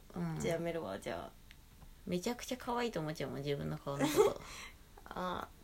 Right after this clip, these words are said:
Speaker 1: でも、それ、多分さ、結構あるよね。それさ、
Speaker 2: うん。
Speaker 1: 女のさ、やつだよね、結構。だから、
Speaker 2: そう。
Speaker 1: それなのよ。それが嫌だったのよ、ハリーは。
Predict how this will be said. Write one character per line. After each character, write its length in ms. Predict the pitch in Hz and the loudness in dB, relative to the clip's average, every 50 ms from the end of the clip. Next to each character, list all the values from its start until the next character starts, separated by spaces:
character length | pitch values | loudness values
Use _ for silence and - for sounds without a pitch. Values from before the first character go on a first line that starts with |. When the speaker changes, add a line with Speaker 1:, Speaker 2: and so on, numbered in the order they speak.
| - | -2
Speaker 1:
で 80 | - 180 | 0 0
も、 120 | 175 180 | 0 0
そ 160 | 180 - 220 | 0 0 2
れ、 80 | 254 392 480 508 480 - - - | 4 4 4 4 2 -2 -6 -4
多 120 | - 254 | -2 -2
分 120 | 196 185 185 | 0 0 -2
さ、 120 | - - - | -2 -4 -2
結 200 | - 370 381 - | -2 -2 -2 0
構 100 | - - | 2 2
あ 80 | 185 190 | 4 4
る 60 | 196 | 4
よ 100 | 196 196 | 2 0
ね。 220 | - - - - - - - - - - - - - | -2 -4 -4 -6 -10 -16 -16 -16 -16 -16 -14 -12 -10
そ 180 | - - - | 0 2 6
れ 100 | - 381 | 8 8
さ、 760 | 403 - - - 381 320 269 233 202 - - - - - - - - - - | 8 8 8 8 6 6 8 8 8 8 8 6 6 4 0 -2 -4 -4 0
Speaker 2:
う 60 | 208 | 2
ん。 60 | 233 254 269 | 4 4 4
Speaker 1:
女 180 | 285 294 302 294 | 6 6 6 6
の 140 | 294 302 320 | 4 4 2
さ、 480 | - - 339 311 269 233 104 - - - - | 2 2 4 6 8 8 8 8 6 4 4
や 120 | 190 196 | 4 4
つ 140 | 196 - 185 | 4 2 2
だ 80 | 185 | 4
よ 140 | 175 175 175 | 4 4 4
ね、 200 | 180 175 170 - - | 2 2 2 2 2
結 120 | - - - - - - | 0 0 -2 -4 -4 -2
構。 180 | - - - - - - - - - - - - | 0 0 0 -2 -4 -8 -10 -10 -10 -8 -4 -2
だ 100 | 180 180 | -2 0
か 120 | - 165 | 2 2
ら、 160 | - - - - - - - - - - - - - | 2 2 0 0 -4 -8 -4 -4 -4 -4 -4 -4 -8
Speaker 2:
そ 180 | - - - - | -8 -2 2 6
う。 20 | |
Speaker 1:
そ 60 | 277 | 8
れ 80 | 392 427 | 10 10
な 120 | 480 453 | 10 10
の 120 | 381 262 202 | 10 8 6
よ。 240 | 175 165 196 214 226 - - - - - - - - - - - - - - | 6 4 2 -2 -4 -8 -14 -18 -18 -16 -16 -16 -16 -16 -18 -18 -18 -16 -8
そ 180 | - - - 320 | -6 2 6 8
れ 100 | 359 453 | 8 8
が 100 | 453 453 | 8 8
嫌 180 | 427 440 453 453 | 8 10 10 10
だ 80 | 359 269 | 8 6
っ 80 | 262 | 6
た 120 | - 202 180 | 4 2 4
の 80 | 165 | 4
よ、 100 | 160 160 185 | 4 4 4
ハ 120 | 196 160 | 4 4
リ 80 | 165 214 | 4 2
ー 80 | 180 | 0
は。 100 | 160 - | 0 -2